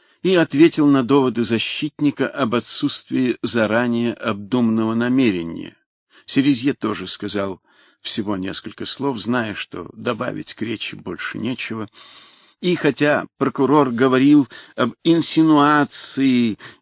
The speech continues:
неспособной задеть французское правосудие, а защитник воскликнул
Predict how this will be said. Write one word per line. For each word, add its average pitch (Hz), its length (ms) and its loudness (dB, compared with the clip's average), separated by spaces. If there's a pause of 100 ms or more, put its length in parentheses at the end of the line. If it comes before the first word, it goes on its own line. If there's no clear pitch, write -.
неспособной 131 1400 4 (160)
задеть 131 640 4
французское - 1300 -6
правосудие, 135 1160 0 (880)
а 101 140 -4
защитник 98 760 -10 (160)
воскликнул 98 960 -8